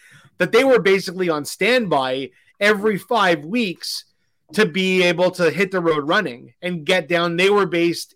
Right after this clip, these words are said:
in, uh, they were based in Pennsylvania, so not far from New Jersey at all to get there. And they had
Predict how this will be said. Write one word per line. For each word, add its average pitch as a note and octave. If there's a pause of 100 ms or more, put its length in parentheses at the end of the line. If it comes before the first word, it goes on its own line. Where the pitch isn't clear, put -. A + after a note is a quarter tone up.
in, D#3 (320)
uh, D3
they E3+
were F#3
based E3
in D3+
Pennsylvania, E3+
so D#3+
not E3+
far D#3+
from C#3+
New C3+
Jersey C#3+
at C3
all D3
to C3
get D3+
there. E3
And D#3+
they E3
had D#3+